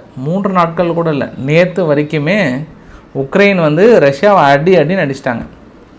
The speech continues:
எந்த அளவுக்கு தனது தாக்குதலை நடத்த முடியுமோ அந்த அளவுக்கான தாக்குதல், எண்ணெய் கிணறுகள்லேருந்து எல்லாத்தையும் பிரிச்சு மேய்ஞ்சிட்டாங்க, அந்த அளவுக்கான தாக்குதலை பார்க்க முடிஞ்சுது. இன்னைக்கு ரஷ்யா என்ன பண்ணிட்டாங்க, "ஓஹோ, பேச்சுவார்த்தை கிளம்புறேன், இப்ப நாங்க ஒரு தாக்கல் கொடுத்தாகணுமேன்ட்டு" இன்னைக்கு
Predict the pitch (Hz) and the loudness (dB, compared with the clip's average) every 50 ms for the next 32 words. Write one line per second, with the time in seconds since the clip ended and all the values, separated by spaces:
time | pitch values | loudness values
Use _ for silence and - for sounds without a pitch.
0 | - 180 208 226 165 180 202 196 202 180 175 185 190 196 196 226 - - 185 175 | -12 -10 -6 -4 -4 0 2 2 4 4 4 4 4 2 2 0 0 0 0 0
1 | 160 165 156 - 156 135 151 165 165 196 180 175 175 165 151 135 147 143 170 156 | 0 0 2 2 4 4 4 4 4 2 0 2 2 2 2 2 0 0 0 -2
2 | 156 143 139 135 135 135 139 170 233 254 - - - - - - - - - - | -2 -2 -2 -2 -2 -2 0 -2 -2 -2 -4 -12 -20 -20 -20 -20 -20 -8 -2 0
3 | 143 175 185 180 165 156 175 185 185 180 175 170 156 151 143 151 127 127 131 - | 2 2 4 4 6 6 6 6 6 4 4 2 2 0 0 2 2 2 2 0
4 | 147 127 127 95 87 131 135 147 165 180 175 165 170 160 151 143 131 131 123 123 | 0 -2 -2 -2 -2 -2 0 0 2 2 0 0 0 0 2 2 2 2 0 0
5 | 127 131 147 185 196 165 139 139 143 160 151 143 151 185 180 - 165 160 180 175 | -2 -2 -2 -2 0 0 2 2 2 2 2 0 0 -4 -4 -2 0 0 -2 -2
6 | 170 - - 175 160 143 139 139 135 127 156 151 120 110 - - - - - - | -4 -6 -4 -2 0 0 0 -2 -2 -2 -4 -4 -4 -6 -10 -14 -18 -18 -8 -4
7 | - 165 165 151 151 147 151 160 147 156 147 147 135 - 143 135 139 - 143 131 | -2 0 2 2 4 4 4 2 2 0 -2 -2 0 0 0 0 2 0 0 0
8 | 147 151 151 147 139 143 139 - 139 131 135 139 135 127 123 113 113 - - - | 0 0 0 2 0 0 0 -2 -4 -4 -4 -4 -2 -2 -2 -4 -4 -8 -14 -20
9 | - - - - - - - - 233 254 262 277 247 226 202 220 - 175 - 247 | -20 -20 -20 -20 -20 -10 -2 2 4 6 6 6 6 6 6 6 4 4 4 2
10 | 220 180 160 156 151 147 143 131 127 135 139 135 139 151 147 147 180 214 220 185 | 2 4 2 2 2 2 0 0 2 2 2 4 4 4 6 6 6 6 6 6
11 | 139 123 120 - - 165 170 170 180 170 160 151 151 147 147 143 139 135 131 147 | 4 2 0 0 2 2 2 4 4 4 4 4 2 0 0 0 -2 0 0 2
12 | 196 226 220 208 196 220 202 190 190 196 208 208 208 202 185 185 180 175 175 160 | 2 2 2 2 2 2 2 2 4 2 4 4 4 4 4 4 4 4 2 2
13 | 165 165 160 165 175 180 170 160 170 170 160 165 165 156 147 147 147 147 143 160 | 4 4 4 4 2 2 0 0 -2 -2 0 2 2 2 2 0 -2 -4 -2 -2
14 | 190 175 156 147 151 165 180 | 0 0 0 0 0 0 0